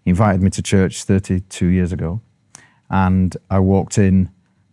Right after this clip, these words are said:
completely broken and received Jesus Christ into my soul. He filled the hole that was gas-, a chasm within my heart, and began a thirty-year journey. So four years after that,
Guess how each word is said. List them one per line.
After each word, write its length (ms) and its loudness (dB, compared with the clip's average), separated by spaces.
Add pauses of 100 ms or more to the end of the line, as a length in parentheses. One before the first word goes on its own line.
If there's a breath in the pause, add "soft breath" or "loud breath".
completely 420 0
broken 560 0
and 360 -2
received 640 -2 (800)
Jesus 340 -6
Christ 320 -4
into 160 -4
my 100 -4
soul. 520 -4
He 80 -6
filled 420 -4
the 100 -8
hole 400 -2
that 100 -8
was 240 -8 (360)
gas-, 320 -4
a 60 -10
chasm 380 -2
within 220 0
my 100 -2
heart, 340 -4 (500 soft breath)
and 140 0
began 280 0
a 60 -2
thirty-year 420 0
journey. 360 2
So 180 -4
four 240 2
years 140 6
after 240 0
that, 260 2